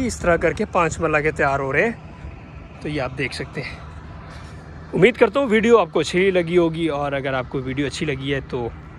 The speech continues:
एक like दबा दें और subscribe भी कर दें। Subscribe कर दो, बोल दो जी,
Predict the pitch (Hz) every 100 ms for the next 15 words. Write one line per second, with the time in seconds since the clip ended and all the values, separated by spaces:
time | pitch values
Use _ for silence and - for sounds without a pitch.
0 | - 127 139 151 180 190 170 165 156 147
1 | - - - - - - 127 127 123 127
2 | 123 147 131 - 170 196 175 180 170 165
3 | 165 - - - 170 - 220 254 247 240
4 | 240 220 247 247 233 254